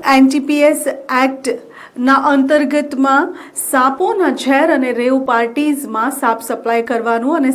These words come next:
સાથે જ ડ્રગ્સને ફાઇનાન્સ કરવા માટેના ગંભીર આરોપ લગાવવામાં આવ્યા છે. એનટીપીસીના સંદર્ભમાં તેમના ઉપર ઘણા બધા ગુનાહો બની રહ્યા છે અને તેની માટે જ ગઈકાલે નોઈડા પોલીસે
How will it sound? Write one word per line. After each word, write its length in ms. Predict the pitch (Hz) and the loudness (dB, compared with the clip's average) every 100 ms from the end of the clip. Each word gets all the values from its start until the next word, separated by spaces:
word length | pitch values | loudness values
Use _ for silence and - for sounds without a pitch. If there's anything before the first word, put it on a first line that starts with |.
| 269 | 0
સાથે 240 | 247 262 | -2 0
જ 240 | 311 262 - | -2 -4 -6
ડ્રગ્સને 840 | 240 269 262 214 - 233 233 269 - | -2 0 0 -6 -12 -8 -2 -2 0
ફાઇનાન્સ 500 | 247 240 247 247 262 247 | -2 -2 -4 -4 -6 -6
કરવા 200 | 226 220 | -6 -6
માટેના 520 | 220 220 254 233 226 220 | -6 -6 -4 -4 -6 -6
ગંભીર 340 | 233 220 226 202 | -8 -6 -6 -6
આરોપ 260 | 202 202 202 | -8 -10 -12
લગાવવામાં 460 | 185 180 175 160 | -10 -8 -8 -8
આવ્યા 240 | 135 165 175 | -8 -10 -14
છે. 100 | - - - - - - - - 277 | -16 -18 -20 -18 -16 -14 -10 0 4
એનટીપીસીના 680 | 277 330 330 330 330 320 330 | 4 4 4 4 6 4 4
સંદર્ભમાં 680 | 330 269 277 262 262 277 277 | 2 2 2 2 0 0 -2
તેમના 260 | 247 254 247 | -2 -2 -2
ઉપર 160 | 254 262 | -2 -2
ઘણા 240 | 247 240 247 | -2 -4 -4
બધા 140 | 254 233 | -4 -4
ગુનાહો 420 | 220 220 226 247 254 254 240 | -8 -8 -4 -2 -2 -4 -4
બની 200 | 233 254 262 | -2 0 0
રહ્યા 240 | 262 262 | 2 2
છે 160 | 269 320 | 0 0
અને 220 | 320 285 | 0 0
તેની 260 | 269 247 254 | -2 -4 -2
માટે 240 | 247 233 302 320 | -4 -4 -4 -4
જ 160 | 302 240 | -6 -6
ગઈકાલે 420 | 240 254 226 233 269 | -4 -2 -2 -2 -2
નોઈડા 420 | 240 226 226 247 226 | -2 -2 -4 -4 -4
પોલીસે 340 | 226 240 | -6 -6